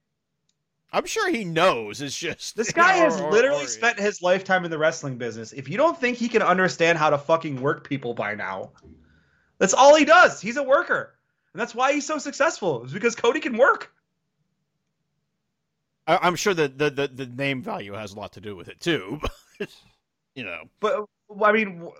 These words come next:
Speaker 2: when you spend your life next to Dusty Rhodes, what do you think you're gonna fucking learn? <laughs>
Speaker 1: Well, I don't know. Eric Watts didn't seem to learn shit. And he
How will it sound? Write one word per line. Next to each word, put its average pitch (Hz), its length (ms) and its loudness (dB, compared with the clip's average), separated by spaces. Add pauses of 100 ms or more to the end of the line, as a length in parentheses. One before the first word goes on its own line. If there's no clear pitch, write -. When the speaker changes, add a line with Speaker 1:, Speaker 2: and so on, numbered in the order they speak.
(100)
Speaker 2:
when 202 300 0
you 226 160 -2
spend 247 360 -2
your 220 200 -2
life 165 420 0
next 156 380 -2
to 156 80 -10
Dusty 147 480 -2
Rhodes, 143 340 0
what 135 100 -2
do 175 60 -4
you 202 80 -6
think 214 260 -4
you're 208 80 -6
gonna 180 160 2
fucking 156 500 0
learn? 151 360 2
<laughs> - 80 -10 (840)
Speaker 1:
Well, 127 140 -10
I 170 120 2
don't 233 100 2
know. 190 160 4
Eric 180 320 2
Watts 160 320 0
didn't 92 220 -14
seem 104 180 -14
to 95 80 -16
learn 92 240 -20
shit. - 540 -6
And 160 140 -14
he - 200 -12